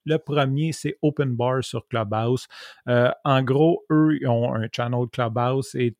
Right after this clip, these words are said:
trois fois par semaine, ils m'invitent à me joindre. Malheureusement, c'est comme un peu, ça tombe mal dans mon horaire. C'est à sept heures le matin,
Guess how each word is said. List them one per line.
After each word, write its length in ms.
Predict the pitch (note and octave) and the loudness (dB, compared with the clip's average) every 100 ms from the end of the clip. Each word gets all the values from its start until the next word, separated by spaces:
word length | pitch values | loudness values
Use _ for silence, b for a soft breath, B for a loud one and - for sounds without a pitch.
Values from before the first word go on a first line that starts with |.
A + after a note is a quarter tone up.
| _ - | _ -14
trois 300 | - C#3 C#3 | 0 2 2
fois 220 | - D3+ | 0 0
par 160 | B2+ | -2
semaine, 640 | - B2+ A#2 A#2 A#2+ B2 - | -4 -6 -4 -4 -4 -6 -6
ils 120 | - A2+ | -4 -2
m'invitent 460 | A2+ A2+ A#2+ C#3+ | -2 0 -2 -2
à 100 | B2 | -4
me 100 | A#2 | -4
joindre. 400 | G#2+ A2 A2+ A#2 | -4 -4 -4 -6
Malheureusement, 640 | A#2 A2+ A#2+ B2 A#2 D3 | -6 -6 -2 -2 -2 -4
c'est 140 | D3 - | -6 -6
comme 180 | B2 B2 | -6 -4
un 220 | B2 A#2+ | -4 -6
peu, 340 | - E3+ F3 | -2 0 0
ça 160 | - C3 | -2 -4
tombe 240 | C3+ C3+ | -2 0
mal 180 | C#3 F3+ | 0 0
dans 140 | F3 | 0
mon 160 | B2+ B2 | -2 -2
horaire. 300 | A#2 A2 C#3 | -2 -2 -2
C'est 140 | C3+ B2 | -2 -6
à 40 | |
sept 240 | - B2+ C3+ | -4 -4 -2
heures 100 | C#3+ | -2
le 80 | |
matin, 360 | B2+ A2+ - D#3+ | -2 -4 -4 -8